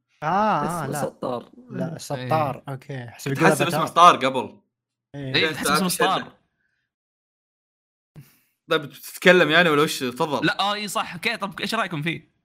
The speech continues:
Speaker 4: طب، آه، عط ملخص على الأقل، يعني، قبل ما
Speaker 3: حلو.
Speaker 4: نراينا.
Speaker 3: طيب، طيب. فيلم ستار. هو فيلم من إنتاج تلفاز إحداعش. أحس كأني قاعد أقرأ ماي ليست. آه، أصدر، ما أدري، قبل كم يوم.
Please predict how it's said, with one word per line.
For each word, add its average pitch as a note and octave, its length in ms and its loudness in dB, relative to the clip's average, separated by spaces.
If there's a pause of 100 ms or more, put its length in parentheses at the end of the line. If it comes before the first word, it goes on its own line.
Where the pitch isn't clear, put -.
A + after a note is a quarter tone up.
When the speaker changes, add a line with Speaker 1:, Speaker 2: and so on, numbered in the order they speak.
Speaker 4:
طب، D3+ 240 -6
آه، D3+ 600 -2
عط G3+ 260 2
ملخص G3 380 0
على D#3+ 120 0
الأقل، A3 200 0
يعني، F3+ 220 0
قبل F3 160 -4
ما - 60 2
Speaker 3:
حلو. F3+ 160 0
Speaker 4:
نراينا. F#3+ 240 -2
Speaker 3:
طيب، C3+ 220 -2 (500)
طيب. C3 200 -2 (300)
فيلم B3+ 280 -2 (160)
ستار. F#3+ 560 -4 (920)
هو G#3 160 2
فيلم B3 300 -2
من - 100 -4
إنتاج G3 360 -2
تلفاز E3 480 -4
إحداعش. - 460 -6 (800)
أحس - 120 -2
كأني F#3 160 0
قاعد D#3+ 140 -2
أقرأ D#3+ 100 -2
ماي D3+ 160 -2
ليست. C#3 380 -4 (540)
آه، B2+ 240 0
أصدر، D#3 320 -4
ما C#3 80 -4
أدري، A#2 180 -2
قبل A#2 180 -6
كم A#2+ 160 -4
يوم. C3+ 220 -2